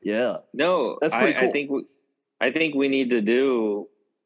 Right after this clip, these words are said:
Speaker 1: that coming up in the future. Do, like, a Mister Robot and a, uh, Boardwalk Empire rewatch, and,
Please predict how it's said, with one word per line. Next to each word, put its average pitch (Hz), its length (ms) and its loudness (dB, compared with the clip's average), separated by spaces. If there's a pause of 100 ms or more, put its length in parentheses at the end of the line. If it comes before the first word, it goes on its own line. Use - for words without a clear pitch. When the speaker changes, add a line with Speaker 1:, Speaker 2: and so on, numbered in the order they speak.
(560)
Speaker 1:
that 101 380 -4
coming 101 220 0
up 95 140 -2
in 101 60 -2
the 90 80 0
future. 107 420 0
Do, 92 220 2
like, 87 280 0
a 85 500 -2
Mister 101 320 2
Robot 87 600 0
and 85 200 -4
a, 78 240 0 (840)
uh, 82 380 0
Boardwalk 87 480 2
Empire 85 400 2
rewatch, 80 560 0
and, 82 160 -4